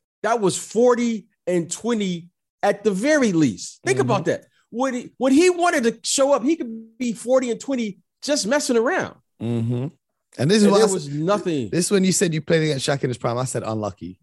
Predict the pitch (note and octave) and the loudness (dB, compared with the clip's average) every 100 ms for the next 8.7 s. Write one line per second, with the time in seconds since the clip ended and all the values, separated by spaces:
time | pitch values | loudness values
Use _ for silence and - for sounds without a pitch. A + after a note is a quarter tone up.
0 | _ - B2 C#3+ C#3+ E3 D#3 D#3+ D3 D3+ | _ -4 2 2 4 2 0 0 0 0
1 | F#3 F3 E3 F3 E3 F3 F3 E3+ F3 F#3+ | 0 2 4 4 2 0 0 0 -2 -2
2 | D#3+ D3+ _ - B2 C3+ C3 D3 C#3 F#3 | -2 -4 _ -14 -6 -2 -2 -2 -2 -2
3 | F3 E3 C#3+ B2 C#3 D#3+ D#3+ D#3 D#3 C#3+ | -2 0 -2 -2 -2 -2 -2 -2 0 0
4 | D#3 D3 D3+ D#3 C3+ A#2 D3+ - D#3+ D#3+ | -2 -2 -6 -6 -8 -8 -8 -6 -4 -4
5 | A#2 A2+ - _ A#2+ C3+ E3 - E3 G#2+ | -4 -10 -18 _ -14 -12 -12 -10 -8 -8
6 | - A2+ B2+ A#2 G2 F#2+ G2 F#2+ - C#3+ | -6 -4 0 0 -2 -8 -10 -10 -6 -6
7 | E3 D3 C#3+ C#3+ A2+ A2+ - A2 G#2+ A2 | -4 -2 0 0 0 -2 -4 -10 -4 -2
8 | G#2+ G#2+ G3 - G3+ - D#3 | -2 -4 -4 -4 -6 -6 -10